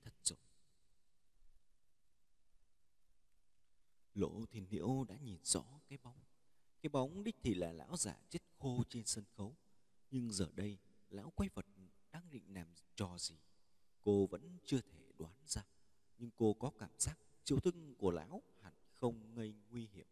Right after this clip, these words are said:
cho mình. Lão Sắc Khô chuyển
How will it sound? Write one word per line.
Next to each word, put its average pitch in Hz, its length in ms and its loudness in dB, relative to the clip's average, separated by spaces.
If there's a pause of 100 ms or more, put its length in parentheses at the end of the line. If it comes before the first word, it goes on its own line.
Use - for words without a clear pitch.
cho 98 300 -6
mình. 87 100 -16 (1400)
Lão 85 220 -6
Sắc - 240 4
Khô 113 260 8
chuyển 87 380 0